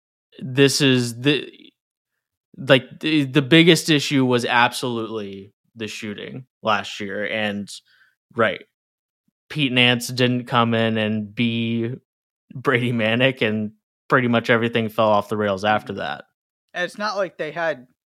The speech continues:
Speaker 2: it's not like last year's backcourt was elite defensively either.
Speaker 1: Right,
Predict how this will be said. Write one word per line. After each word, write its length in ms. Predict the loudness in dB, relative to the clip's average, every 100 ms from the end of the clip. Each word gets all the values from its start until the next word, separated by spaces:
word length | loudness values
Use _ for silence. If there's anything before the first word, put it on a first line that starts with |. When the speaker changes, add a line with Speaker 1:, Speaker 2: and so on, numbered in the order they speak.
| _ _ _
Speaker 2:
it's 180 | -16 -6
not 140 | -6
like 240 | -4 -8 -6
last 340 | -4 -4 -6
year's 320 | -14 -16 -18 -20 _ _ _ _ _ _ _
backcourt 500 | 0 0 -2 -6 -6
was 340 | -10 -14 -16 _ _ _ _ _ _ -8
elite 340 | -6 -6 -8
defensively 560 | -8 -8 -8 -12 -12 -12
either. 280 | -14 -18 -20 _ -20 -8
Speaker 1:
Right, 540 | 4 6 6 2 -8